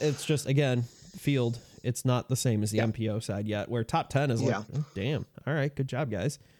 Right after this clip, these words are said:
Speaker 1: It's
Speaker 2: Yeah.
Speaker 1: just, I think in the next two or three years, F P O is gonna be, like,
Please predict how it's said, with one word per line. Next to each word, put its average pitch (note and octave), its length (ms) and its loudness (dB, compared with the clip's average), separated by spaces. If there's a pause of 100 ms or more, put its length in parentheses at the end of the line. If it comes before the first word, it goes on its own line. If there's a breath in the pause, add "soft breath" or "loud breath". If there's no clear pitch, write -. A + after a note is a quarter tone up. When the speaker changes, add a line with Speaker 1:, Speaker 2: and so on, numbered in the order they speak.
(680 soft breath)
Speaker 1:
It's C3+ 100 2
Speaker 2:
Yeah. G#2 100 2
Speaker 1:
just, - 340 0
I C3 100 4
think D3+ 340 0
in C3 120 4
the B2 80 6
next A2+ 260 0
two G#2+ 200 0
or G#2 80 -2
three G#2+ 220 -2
years, B2 420 0
F A2+ 180 0
P G2+ 160 0
O F#2 80 -2
is A2 100 -6
gonna F#2+ 200 -4
be, F2+ 260 -4
like, F2+ 460 -6